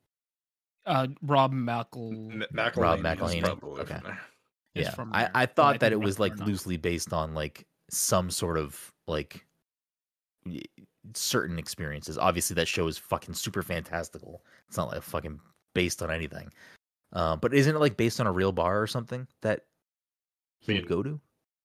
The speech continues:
Speaker 3: Patty's?
Speaker 2: McElhaney owns a bar in Philadelphia, but
Speaker 3: That's
Speaker 2: I don't
Speaker 3: after the fact, though, right?
Speaker 2: Yeah.
Speaker 3: Yeah. I don't, maybe I'm conflating all the stories then. But, uh, yeah, the, the, the, you, you are at the end of the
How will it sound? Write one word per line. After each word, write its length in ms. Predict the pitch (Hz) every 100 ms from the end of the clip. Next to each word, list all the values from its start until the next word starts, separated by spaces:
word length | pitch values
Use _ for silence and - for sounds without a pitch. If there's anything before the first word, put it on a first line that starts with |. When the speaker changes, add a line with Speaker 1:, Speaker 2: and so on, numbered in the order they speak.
| - - -
Speaker 3:
Patty's? 320 | - 90 104
Speaker 2:
McElhaney 340 | 110 104 98 95
owns 280 | - 104 101
a 60 | 87
bar 400 | 90 92 87 85 - _ _ _ -
in 320 | 92 87 85 -
Philadelphia, 640 | - 90 82 110 76 85 104 _ _ _ _ -
but 100 | 98
Speaker 3:
That's 180 | 113 -
Speaker 2:
I 40 | 101
don't 80 | 95
Speaker 3:
after 180 | -
the 100 | 87
fact, 280 | 76 90 80
though, 120 | 78
right? 200 | 71 82 - _ _ _
Speaker 2:
Yeah. 120 | 110 - - _ _ _
Speaker 3:
Yeah. 240 | - 80 - - - _ _ _ _ _ -
I 80 | 80
don't, 80 | 85
maybe 200 | 87 85
I'm 120 | 78
conflating 460 | - 76 82 76 76
all 100 | 80
the 100 | 78
stories 320 | 80 82 85
then. 200 | 82 82 _ - -
But, 160 | - 98
uh, 160 | 90 87
yeah, 280 | 98 78 82
the, 180 | 92
the, 280 | 87 85 - -
the, 160 | 110
you, 200 | 131 143 -
you 220 | 127 139
are 120 | 120
at 220 | 101 98
the 200 | - 92 -
end 280 | 92 85 80
of 260 | 87 78 80
the 500 | 82 76 76 76